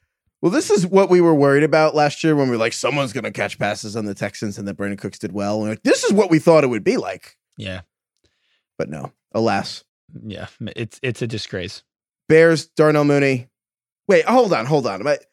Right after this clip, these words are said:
Speaker 1: are we burning them? This sounds like not their fault.
Speaker 2: But it, it, it doesn't matter. Like, w-, this is fantasy football.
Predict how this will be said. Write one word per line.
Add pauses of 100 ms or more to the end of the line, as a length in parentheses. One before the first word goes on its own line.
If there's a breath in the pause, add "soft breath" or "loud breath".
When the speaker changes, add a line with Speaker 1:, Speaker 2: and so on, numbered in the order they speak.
(120)
Speaker 1:
are
we
burning
them?
This
sounds
like
not
their
fault. (760)
Speaker 2:
But
it,
it,
it
doesn't
matter.
Like, (280)
w-,
this
is
fantasy
football.